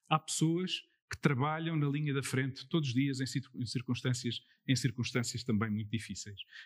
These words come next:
e também para as quais nós normalmente não, não, às quais não dedicamos a nossa atenção. Mas das cadeias também há outras histórias que nós ouvimos. Há histórias de esperança. Há histórias de pessoas que foram capazes de dar a volta à sua vida,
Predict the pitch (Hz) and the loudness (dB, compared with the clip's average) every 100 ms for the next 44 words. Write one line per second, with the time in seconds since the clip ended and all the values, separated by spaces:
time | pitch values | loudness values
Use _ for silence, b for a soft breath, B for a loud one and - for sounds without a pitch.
0 | B 160 - 147 156 151 151 147 139 139 | B 0 2 0 0 0 -2 -2 -4 -2
1 | 143 123 127 120 - 123 123 127 135 127 | -2 0 0 -2 -2 0 0 0 0 0
2 | 120 127 123 120 120 117 123 113 113 113 | 0 0 -2 -2 -2 -2 -2 -2 -4 -4
3 | 107 135 123 123 110 110 113 107 110 107 | -2 -2 0 0 -2 -2 -4 -4 -6 -4
4 | 113 104 107 104 87 - B B B B | -4 -4 -4 -6 -8 -12 B B B B
5 | B 139 160 196 - 196 190 226 - 208 | B 4 4 4 2 0 0 -4 -2 0
6 | 202 202 208 208 208 - 185 143 123 - | 0 -2 -4 -4 -4 -2 -2 2 0 0
7 | 143 135 127 107 98 92 - 135 135 151 | 0 0 0 0 0 -2 0 0 2 0
8 | 143 143 - - 127 120 - 95 - _ | 0 -2 -4 0 2 0 -4 -8 -14 _
9 | _ _ _ 135 143 - 156 170 160 - | _ _ _ 0 2 0 0 0 -2 -6
10 | - 165 175 175 - 160 156 147 151 139 | 0 0 0 -4 -2 -2 0 0 0 -2
11 | 123 117 135 127 120 123 120 117 - 120 | -2 -2 0 -2 -4 -4 -4 -2 0 2
12 | 147 147 160 | 2 2 -2